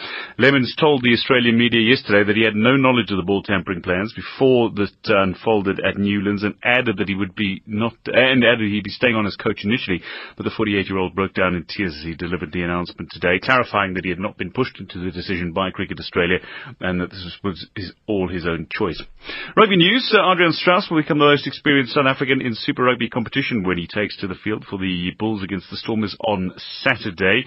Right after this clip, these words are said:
Strauss, who made his debut for the Bulls in two thousand and six, will play in his hundred and forty-ninth match in the tournament, bettering the hundred and forty-eight match tally record he shared with another former Blue Bulls captain,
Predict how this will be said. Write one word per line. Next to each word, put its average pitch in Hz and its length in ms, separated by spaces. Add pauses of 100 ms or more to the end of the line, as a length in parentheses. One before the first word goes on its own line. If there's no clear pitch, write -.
(340)
Strauss, 110 400
who 110 80
made 101 180
his 87 120
debut 98 260
for 101 100
the 85 80
Bulls 95 240
in 90 140
two 104 100
thousand 92 380
and 80 100
six, - 320
will 95 160
play 104 320
in 92 80
his 95 120
hundred 196 260
and 135 100
forty-ninth 139 560
match 143 280
in 123 80
the 92 80
tournament, 92 420
bettering 113 300
the 101 80
hundred 104 240
and 95 100
forty-eight 104 340
match 98 260
tally 104 240
record 101 360
he 95 60
shared 104 340
with 87 100
another 147 320
former 92 240
Blue 95 180
Bulls 95 300
captain, 113 320